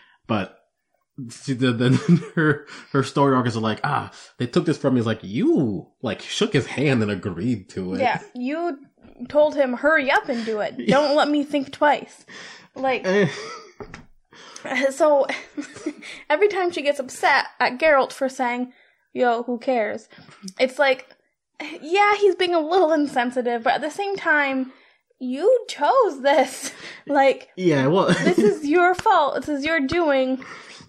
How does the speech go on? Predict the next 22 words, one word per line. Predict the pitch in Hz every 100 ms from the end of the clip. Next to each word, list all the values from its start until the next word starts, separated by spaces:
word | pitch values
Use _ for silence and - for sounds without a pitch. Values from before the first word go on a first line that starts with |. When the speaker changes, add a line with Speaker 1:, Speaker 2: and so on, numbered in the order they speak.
| _ - -
Speaker 2:
You | 254 262
can't | 349 285
be | 277 302
angry. | 415 285 240 285 269 294 277 - -
<laughs> | - -
Speaker 1:
Yeah, | 190 - -
also, | 202 - 110 - _ _ -
just | 254 -
adopt. | 92 95 85 127 135 - - -
Be | 151 196
a | 131
super | - 135 135
magical | 113 117 120 120 110
wiz-, | 107 120 117 _ - 110 92 -
wizard, | 95 117 127 120
witch | - 120 -
lady, | 117 120 127
and | 120 117
adopt | 113 104 -
a |
baby. | 113 101 113 120 - _
Speaker 2:
Like, | 339 330